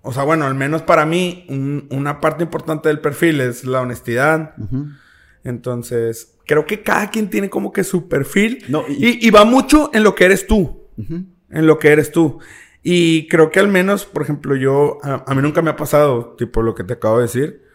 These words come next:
Speaker 1: de el ejemplo que te acabo de poner.
Speaker 2: Sí.
Speaker 1: Pero, uf, no sé cómo reaccionaría yo, güey. O sea, yo, al, a como soy yo,
Speaker 2: Ujú.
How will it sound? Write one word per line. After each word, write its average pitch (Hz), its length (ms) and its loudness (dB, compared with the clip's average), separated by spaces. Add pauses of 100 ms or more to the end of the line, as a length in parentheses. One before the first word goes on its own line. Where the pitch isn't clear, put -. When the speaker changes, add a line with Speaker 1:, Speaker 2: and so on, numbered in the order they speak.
(200)
Speaker 1:
de 117 400 0
el 123 100 2
ejemplo 135 360 0
que 139 80 0
te 123 80 -6
acabo 131 220 0
de 131 40 -12
poner. 147 400 -4 (120)
Speaker 2:
Sí. 95 180 -14 (640)
Speaker 1:
Pero, 135 1000 0 (440)
uf, - 320 -6
no 123 80 -4
sé 127 160 -6
cómo 147 240 -2
reaccionaría 139 540 0
yo, 123 160 -4
güey. 110 160 -4
O 98 40 -16
sea, 143 140 2
yo, 139 140 4 (200)
al, 160 360 -2 (600)
a 175 140 -2
como 170 240 0
soy 214 280 2
yo, 220 560 -2
Speaker 2:
Ujú. 98 200 -10